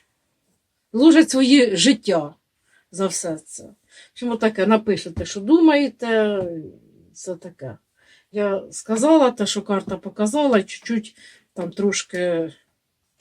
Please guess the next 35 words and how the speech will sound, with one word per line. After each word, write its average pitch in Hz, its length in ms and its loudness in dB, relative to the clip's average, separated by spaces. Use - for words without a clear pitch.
ліричне 214 580 0
відступлення, - 760 -14
а - 20 -14
ви 214 120 -4
напишете 180 640 -4
все. - 240 -20
Так, 254 240 -8
так, 262 300 -8
не 202 80 -4
так, 196 300 -8
не 185 120 -8
так. 139 300 -16
А 202 100 -4
взагалі, 240 300 -4
время 233 280 2
поставить 202 500 -6
все - 180 -10
на 196 120 -8
свої 165 320 -12
місця. - 360 -16
Життя 233 380 0
покаже, 247 640 -2
життя 202 380 -2
поставить, 240 760 -2
хто 247 580 4
робив 208 340 4
розклади 185 560 -2
так, 277 340 -2
хто 220 260 -2
не 196 140 2
так, 262 400 -2
хто 185 240 -8
за, 233 340 -2
хто 196 240 -14
проти, 226 640 -2